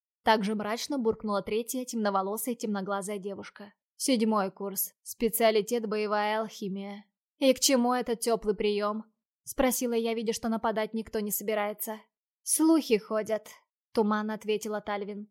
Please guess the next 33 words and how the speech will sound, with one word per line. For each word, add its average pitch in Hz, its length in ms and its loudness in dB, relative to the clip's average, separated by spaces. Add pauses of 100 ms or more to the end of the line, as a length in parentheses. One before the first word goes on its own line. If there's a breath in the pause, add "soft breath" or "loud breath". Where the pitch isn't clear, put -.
(120)
"что - 380 2
в 247 60 -2
военку 269 520 2
пришла 220 400 -2
родственница 220 760 -4
самого 226 460 -2
ректора, 202 500 -4 (280)
и 240 140 2
теперь 247 400 -2
ее 220 220 4
будут 214 300 0
целовать 220 380 2
во 214 160 -2
все 226 200 -4
подобающие 220 880 -2
и 262 240 -4
неподобающие 214 920 -2
места, 202 560 -4 (460 soft breath)
и 330 120 6
что 294 220 4
для 254 140 4
нее 262 280 2
уже 214 280 4
подготовлено 226 760 -2
место 233 420 -4
в - 60 -6
турнирной 226 520 -2
команде". 208 640 -4 (640)
"Моя 254 340 6
бабушка 214 520 0
в 208 60 -2
девичестве 208 560 -4
Аделмер", 208 680 -4